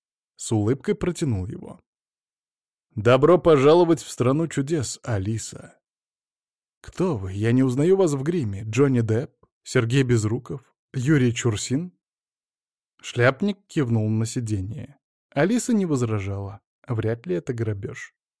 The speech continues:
И вряд ли кто-то из липовых экстрасенсов. Она даже не стала задавать наводящих вопросов. «Кто вы? Ничего ли не перепутали?» Они выехали на проспект.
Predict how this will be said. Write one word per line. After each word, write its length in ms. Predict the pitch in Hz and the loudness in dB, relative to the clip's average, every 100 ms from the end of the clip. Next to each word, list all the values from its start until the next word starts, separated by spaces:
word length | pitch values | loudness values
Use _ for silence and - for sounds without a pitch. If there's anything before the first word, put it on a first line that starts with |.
| _ _ _ - | _ _ _ -2
И 80 | 127 | 4
вряд 280 | 143 160 139 | 6 4 2
ли 120 | 127 | -4
кто-то 420 | - - 135 196 | -2 0 0 2
из 180 | 190 120 | 0 0
липовых 560 | 107 104 113 104 104 | -2 -4 -4 -4 -6
экстрасенсов. 1040 | 113 113 - 113 107 110 - - - - _ _ | -8 -14 -8 -6 -6 -8 -12 -14 -18 -20 _ _
Она 220 | 160 233 | 0 2
даже 220 | 214 175 170 | 4 4 2
не 100 | 151 | 0
стала 300 | - 147 131 | 4 4 4
задавать 380 | 120 117 120 | 4 4 2
наводящих 520 | 123 110 110 107 113 123 | 2 -2 0 -4 -4 -2
вопросов. 580 | 123 131 110 - - - | -2 -2 -4 -6 -14 -18
«Кто 400 | - - 185 170 | -2 2 4 2
вы? 240 | 98 92 | -2 -2
Ничего 500 | 104 123 123 123 139 | 2 2 2 2 2
ли 140 | 220 226 | 2 2
не 180 | 190 175 | 0 0
перепутали?» 760 | 165 147 147 113 - - - _ _ _ _ _ _ _ | 0 0 -2 -6 -8 -14 -18 _ _ _ _ _ _ _
Они 220 | 127 226 | 2 4
выехали 360 | 254 254 233 214 | 4 4 2 2
на 160 | 196 | 2
проспект. 720 | 175 160 - - 107 101 - | 0 -2 -2 -2 -2 -4 -12